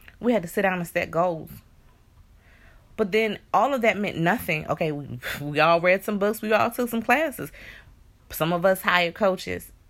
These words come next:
Some, Genesis is a lot of people's business coach that, that I know. But that all means nothing if you don't apply any of it. If you don't have, one thing I tell you, one thing that you can't buy and one thing that you cannot copy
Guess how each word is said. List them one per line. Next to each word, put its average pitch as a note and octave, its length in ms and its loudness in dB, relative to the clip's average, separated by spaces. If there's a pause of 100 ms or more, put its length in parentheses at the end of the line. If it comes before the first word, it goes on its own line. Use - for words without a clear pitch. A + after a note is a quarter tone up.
(180)
Some, - 300 -6
Genesis G#3 480 -2
is A3 160 -4
a A#3 40 2
lot A3+ 200 -2
of A3 80 -8
people's A3+ 320 -4
business A#3 400 -2
coach E3 260 0
that, D#3+ 240 0
that E3 120 2
I F#3+ 120 0
know. G3+ 400 -4 (1120)
But - 320 2 (520)
that C4+ 260 2
all B3 220 2
means G3 320 -2
nothing F3 720 -2 (1080)
if F#3 200 -2
you G3+ 140 -2
don't F#3 220 -2
apply E3+ 460 -2
any D3+ 300 -6
of D3 140 -14
it. - 160 -20 (760)
If E3+ 180 -2
you B3 120 -4
don't B3 180 2
have, G#3 300 2
one A3 180 0
thing A#3+ 160 -2
I G3+ 80 2
tell G#3 140 -2
you, F3 80 -2 (300)
one A#3 220 2
thing B3 180 0
that F#3+ 200 -4
you B3 60 0
can't A3+ 340 0
buy A3 320 0 (220)
and E3 180 -2
one G3 140 0
thing G#3+ 160 -4
that F#3 200 -4
you A3+ 60 -6
cannot F#3+ 380 -2
copy - 480 -4